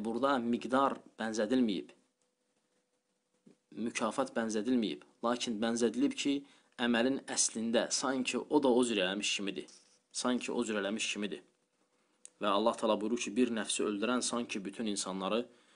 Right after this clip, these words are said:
öldürmüş kimidir və bir insanı xilas eləyən sanki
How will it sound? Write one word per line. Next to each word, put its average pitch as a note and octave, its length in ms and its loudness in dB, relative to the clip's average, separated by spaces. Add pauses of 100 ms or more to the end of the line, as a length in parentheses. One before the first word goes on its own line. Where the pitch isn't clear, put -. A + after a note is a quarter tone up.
(240)
öldürmüş A2+ 500 0
kimidir G#2+ 240 -2
və G#2 120 -2
bir C#3+ 180 4
insanı B2+ 340 0
xilas A#2+ 340 0
eləyən A2 220 -2
sanki A2+ 460 -4